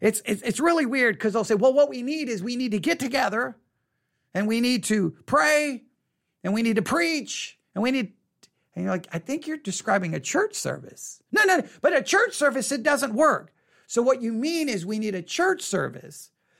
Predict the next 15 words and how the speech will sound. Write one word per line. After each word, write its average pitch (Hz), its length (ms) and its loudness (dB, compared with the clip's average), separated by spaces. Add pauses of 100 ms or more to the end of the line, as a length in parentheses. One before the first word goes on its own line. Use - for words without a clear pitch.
(140)
but 220 120 2
we 233 100 -2
need 226 160 2
a 202 60 2
church 285 320 0
service 180 340 -4
where 196 220 2
everyone 214 1300 0 (1300)
can 196 300 0
then 180 460 0 (240)
exhort 202 800 0
and, 160 160 -4 (140)
and 165 180 0
do 247 180 0
these. 190 260 -6